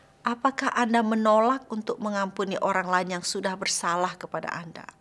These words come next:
Memang tidak mudah mengampuni. Bahkan Allah menyediakan pengampunan dengan mengorbankan anaknya yang tunggal.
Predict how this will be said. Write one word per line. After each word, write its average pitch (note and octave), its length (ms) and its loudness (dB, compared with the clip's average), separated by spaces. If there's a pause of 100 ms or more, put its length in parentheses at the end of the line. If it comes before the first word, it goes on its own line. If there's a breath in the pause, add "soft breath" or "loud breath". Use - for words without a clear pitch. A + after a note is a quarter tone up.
(880)
Memang D4+ 240 0
tidak C4 240 0
mudah C#4 560 0
mengampuni. G#3 800 0 (880 loud breath)
Bahkan A3+ 480 2
Allah A#3+ 320 4
menyediakan A3 1040 4
pengampunan F#3+ 720 2
dengan F3+ 320 2
mengorbankan F#3+ 1040 4
anaknya F#3+ 560 -2
yang F#3 80 -12
tunggal. B3 560 2